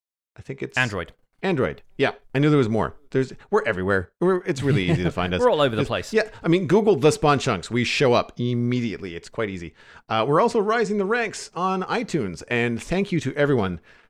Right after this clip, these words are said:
Speaker 1: that has left a five-star review. Most of them recently have just been empty. So they've just been ratings and reviews and, uh, just the five stars. So we really, really appreciate it. It's helping us show up in more podcast feeds,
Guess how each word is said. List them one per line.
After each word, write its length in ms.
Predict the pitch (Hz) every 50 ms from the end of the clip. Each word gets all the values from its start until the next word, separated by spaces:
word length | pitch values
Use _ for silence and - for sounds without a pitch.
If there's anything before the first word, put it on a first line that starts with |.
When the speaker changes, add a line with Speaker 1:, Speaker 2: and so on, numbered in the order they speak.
| _
Speaker 1:
that 120 | - 113 95
has 200 | 110 110 92 98
left 320 | 110 107 101 - - - -
a 220 | - 104 101 98
five-star 520 | - - 107 101 98 95 - - 104 98 95
review. 400 | 90 90 85 98 95 95 90 - - - - -
Most 320 | 135 147 170 185 180 -
of 40 | 170
them 120 | 170 160
recently 340 | 156 175 175 - - 214 202
have 140 | 170 156 135
just 180 | 143 147 147
been 460 | - 156 151 147 143 143 143 147 143 151
empty. 320 | - 165 147 - 92 71 - -
So 100 | - -
they've 160 | - 113 101
just 180 | 104 120 107 -
been 520 | 113 110 107 104 101 98 98 107 - 147
ratings 400 | 131 117 117 113 110 110 110 104
and 140 | 101 104 104
reviews 420 | 101 104 101 104 92 85 78 73
and, 320 | - - - 95 92 90 87
uh, 280 | 92 87 87 90 87
just 180 | 90 98 92 -
the 60 | -
five 180 | - 95 90 -
stars. 220 | - 90 76 -
So 80 | - 98
we 120 | 101 110
really, 260 | 107 113 131 131 123
really 180 | 117 117 104 107
appreciate 360 | 101 - - 107 - - 98
it. 140 | 92 92 -
It's 160 | - - -
helping 300 | - 101 98 - 104 95
us 180 | 92 90 - - -
show 220 | - - 110 101
up 160 | 92 87 - - - - - - _ -
in 220 | 107 101 92 92
more 320 | 92 95 107 123 120 117
podcast 540 | - - - 95 98 - - 95 92 90 -
feeds, 420 | - 92 85 87 87 85 - -